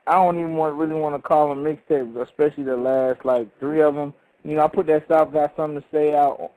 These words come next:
the way you can get it online, and I came out with, uh, the Bailout, and then I came with, uh, Quo City and Checks and Balances, and those two, those two were, were more like albums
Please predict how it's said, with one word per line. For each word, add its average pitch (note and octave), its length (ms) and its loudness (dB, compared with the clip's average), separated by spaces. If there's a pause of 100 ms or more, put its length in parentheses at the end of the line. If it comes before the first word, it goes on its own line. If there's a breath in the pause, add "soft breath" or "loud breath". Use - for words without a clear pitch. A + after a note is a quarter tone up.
the B2+ 100 -10
way C3+ 160 -4
you C3+ 100 -8
can C3+ 120 -12
get C#3 180 -6
it C3+ 40 -8
online, C3+ 680 -4
and B2+ 100 -8
I B2+ 80 -10
came C#3 400 -10
out B2+ 160 -6
with, A#2+ 220 -6
uh, A#2 380 -6 (680)
the A#2+ 80 0
Bailout, D3 640 6 (600)
and C3 160 -6
then D#3 140 2
I D3 80 4
came D3+ 400 -4
with, C#3+ 160 0
uh, B2+ 260 -2 (100)
Quo D3+ 300 2 (120)
City D3 580 -6 (460)
and A2 240 -12
Checks D3 240 0
and C3 160 -10
Balances, C#3+ 680 -4 (480)
and B2+ 160 -6
those D#3+ 240 4 (120)
two, D#3 420 -6
those E3 240 4 (120)
two D#3+ 260 -6
were, B2+ 280 -6 (420)
were B2+ 140 -2
more C#3 380 2
like C3 260 4
albums D3+ 540 2